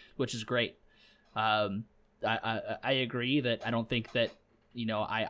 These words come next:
I have, I can speak much to the topic, except I think it's awesome that she,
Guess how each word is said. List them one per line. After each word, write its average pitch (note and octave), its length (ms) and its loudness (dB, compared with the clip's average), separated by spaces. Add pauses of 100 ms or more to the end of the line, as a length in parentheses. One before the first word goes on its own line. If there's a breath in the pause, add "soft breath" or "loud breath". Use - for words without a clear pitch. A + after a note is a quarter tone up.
I - 20 -2
have, A2 220 -2 (280)
I B2 60 -4
can A#2 160 -2
speak D3 340 0
much A#2+ 260 0
to - 60 -14
the E3 80 2
topic, F3+ 400 6
except A#2+ 320 -2
I A#2+ 100 4
think A#2 220 0
it's A#2 140 0
awesome A2+ 360 2
that A2 140 2
she, G#2 380 -2